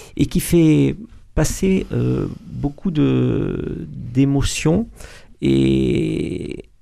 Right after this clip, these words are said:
qui permet au, au personnage de, de s'exprimer en, en toute finesse. Alors il y a par exemple, euh, pages cent quatorze et cent quinze,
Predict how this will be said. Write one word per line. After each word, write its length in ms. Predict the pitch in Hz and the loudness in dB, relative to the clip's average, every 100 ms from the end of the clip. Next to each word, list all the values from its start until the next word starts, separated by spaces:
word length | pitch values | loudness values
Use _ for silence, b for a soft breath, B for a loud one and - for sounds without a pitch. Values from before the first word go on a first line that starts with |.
| _ - | _ -10
qui 140 | - | -4
permet 300 | 143 160 151 | 2 2 4
au, 360 | 151 131 120 - - - - - | 4 6 4 2 -6 -18 -16 -12
au 100 | - - | -12 -6
personnage 480 | - 135 - 143 160 | -4 -4 -2 -2 -2
de, 220 | 123 120 | 0 0
de 100 | - | 0
s'exprimer 800 | 120 - 127 - - 123 151 156 | -2 -4 -6 -4 -2 0 2 0
en, 140 | - - | -2 -2
en 140 | 120 | 0
toute 220 | 120 147 - | 2 0 -4
finesse. 560 | - 120 113 - - B B B B - | -4 -2 -2 -4 -12 B B B B -2
Alors 160 | 127 147 | 2 4
il 80 | |
y 80 | 147 | 4
a 40 | 147 | 2
par 220 | - 156 | 0 0
exemple, 560 | 147 135 180 175 139 | 0 0 0 -2 -2
euh, 1040 | 135 131 - 127 120 - - 113 - 50 - - _ _ | 0 2 0 0 2 2 0 -2 -4 -6 -8 -14 _ _
pages 460 | 143 143 127 - 127 127 | -2 -2 -4 -4 -2 -2
cent 260 | 120 - 127 | -2 -4 -6
quatorze 640 | 127 123 151 127 110 101 104 - | -8 -10 -8 -8 -8 -6 -6 -4
et 100 | 110 | -4
cent 280 | - 113 110 | 0 0 0
quinze, 540 | - 135 160 175 202 | 0 -2 -2 -4 -8